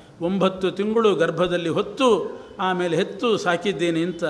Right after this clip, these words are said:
ಇವಳೇನು ಗರ್ಭದಲ್ಲಿ ಹೊತ್ತದ್ದಲ್ಲ ಪದ್ಮಾವತಿಯನ್ನು, ಆಕಾಶ ಇದು ಭೂಗರ್ಭದಲ್ಲಿ ದೊರೆತವಳು.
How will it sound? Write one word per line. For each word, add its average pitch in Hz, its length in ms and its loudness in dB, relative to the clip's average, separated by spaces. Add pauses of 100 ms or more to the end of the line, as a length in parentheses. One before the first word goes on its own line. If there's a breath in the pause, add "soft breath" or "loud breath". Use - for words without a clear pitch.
(540 loud breath)
ಇವಳೇನು 190 320 -2
ಗರ್ಭದಲ್ಲಿ 180 500 0
ಹೊತ್ತದ್ದಲ್ಲ 170 640 0
ಪದ್ಮಾವತಿಯನ್ನು, 151 840 -2
ಆಕಾಶ 160 340 0
ಇದು 175 540 -2
ಭೂಗರ್ಭದಲ್ಲಿ 202 800 4
ದೊರೆತವಳು. 180 800 0